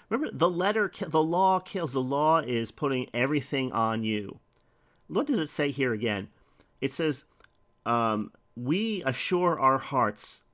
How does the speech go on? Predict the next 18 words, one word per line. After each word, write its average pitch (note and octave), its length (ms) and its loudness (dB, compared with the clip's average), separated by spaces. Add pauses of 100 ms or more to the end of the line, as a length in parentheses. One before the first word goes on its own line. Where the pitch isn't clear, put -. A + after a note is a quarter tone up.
before A#2+ 320 -4
God." A2+ 340 -2
Why F3 160 4
is A#3 140 0
it F#3 100 -4
important B2+ 760 -2 (520)
to C#3 180 0
assure D#3 320 -2
your C3+ 220 -2
own C3+ 200 0
heart? C3 300 0
Because D3+ 260 -8
if F3 140 -4
your E3+ 100 0
own G#3 180 4
heart F3+ 260 0
isn't F#3+ 420 4
assured, C#3+ 680 2